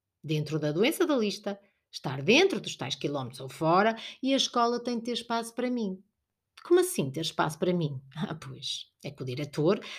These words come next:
tem de ter pelo menos seis horas letivas no grupo de recrutamento. Não tem? Azar. Conduz, conduzir mais uns quilómetros, pode ser que na escola seguinte tenha sorte. Ora bem,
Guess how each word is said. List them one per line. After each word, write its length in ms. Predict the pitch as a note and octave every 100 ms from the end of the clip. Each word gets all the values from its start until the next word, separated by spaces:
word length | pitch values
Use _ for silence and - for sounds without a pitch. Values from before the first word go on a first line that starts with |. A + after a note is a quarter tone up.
| -
tem 140 | D4 C4
de 80 |
ter 180 | - C#3+
pelo 160 | D#3+ E3
menos 320 | F3+ E4 E4+
seis 220 | G#3 E3+
horas 240 | A#3 C4 F#3+
letivas 480 | E3 D#3+ B3+ B3
no 100 | G#3+
grupo 260 | G3+ D4+ E4
de 80 | C4
recrutamento. 800 | - - A3 E3+ D3 C3 - - - - -
Não 240 | F3+ G#3
tem? 380 | G#3+ C4 E4+ G4 - _ _
Azar. 500 | B2+ C3+ D#3+ F#3 F#3+ - _ _
Conduz, 560 | _ C3 D3 C4 C4+ -
conduzir 600 | - D#3+ D#3 G#3+ C#4 F#3+
mais 180 | - E3
uns 100 | D#3+
quilómetros, 580 | - G3 A3+ B3 A3+ -
pode 120 | D#3
ser 80 | D#3+
que 60 |
na 80 | F#3
escola 240 | D#3+ F#3+ F3+
seguinte 300 | - A3 G#3+
tenha 200 | G#3+ G#3+
sorte. 540 | - C4 C#4 C4+ - - - - - - - _ _ _ -
Ora 140 | D#3
bem, 200 | D3+ B2